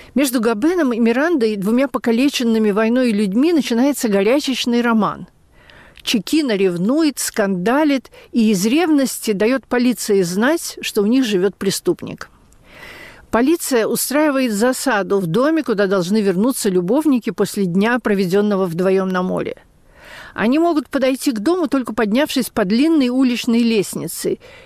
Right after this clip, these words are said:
и Чекина, охваченная раскаянием и ужасом от того, что она наделала,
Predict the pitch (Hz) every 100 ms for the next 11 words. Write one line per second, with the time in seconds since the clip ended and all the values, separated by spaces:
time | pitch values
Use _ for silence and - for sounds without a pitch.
0 | - 247 - 269 214 - 359 330 185 -
1 | - - _ - - 240 302 - 262 240
2 | 240 240 240 - 294 277 214 190 196 208
3 | 311 320 240 - 202 196 233 240 - 214
4 | 214 208 196 190 311 381 226 170